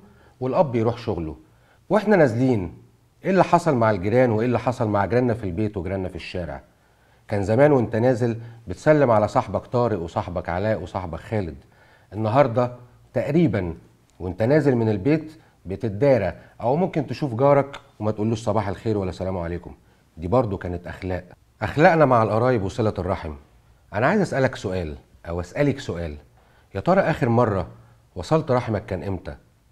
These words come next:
آخر مرة رحت خبطت على عمك ولا عمتك ولا خالك ولا خالتك على قد فنجان قهوة أو كوباية شاي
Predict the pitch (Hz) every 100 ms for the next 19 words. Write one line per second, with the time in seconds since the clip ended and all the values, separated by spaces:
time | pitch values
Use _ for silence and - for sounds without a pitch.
0 | _ _ - 185 - 117 123 104 90 -
1 | - _ - 123 120 - 92 92 113 90
2 | 90 98 110 90 - 82 80 78 87 95
3 | 82 - 80 82 - 127 110 92 82 82
4 | 92 95 - - - - - - 101 160
5 | 147 120 110 120 107 95 80 73 - _
6 | - 82 - 92 98 127 107 - 85 73